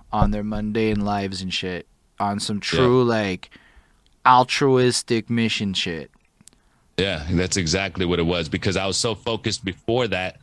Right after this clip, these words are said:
Speaker 2: before having my kid, I was so focused on trying to make it, be famous, monetary value, and all that stuff, to where it, it almost was like something that shook me out of that place and took me in a better direction, is how I look at it now, instead of the regret of how I used to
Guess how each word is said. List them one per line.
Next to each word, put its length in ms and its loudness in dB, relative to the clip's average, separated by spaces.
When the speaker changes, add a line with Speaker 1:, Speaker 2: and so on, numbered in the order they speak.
Speaker 2:
before 320 -2
having 240 -2
my 140 -2
kid, 280 -2
I 80 -4
was 120 -4
so 160 -2
focused 440 -6
on 120 -2
trying 220 -6
to 60 -4
make 320 -4
it, 160 -6
be 120 -2
famous, 680 -2
monetary 580 -4
value, 460 -2
and 80 0
all 140 -2
that 160 -4
stuff, 340 -6
to 100 -6
where 340 -4
it, 100 -4
it 180 -4
almost 320 0
was 220 -2
like 180 -4
something 360 -4
that 160 -4
shook 400 -6
me 160 -2
out 160 -4
of 100 -4
that 260 -6
place 260 -4
and 100 -4
took 240 -4
me 80 -6
in 80 -2
a 60 -4
better 280 -4
direction, 520 -4
is 120 -4
how 160 -4
I 40 -4
look 220 -4
at 160 -4
it 80 -8
now, 300 -4
instead 300 -4
of 80 -4
the 80 -2
regret 420 -4
of 120 -6
how 180 -4
I 40 -4
used 240 -4
to 140 -8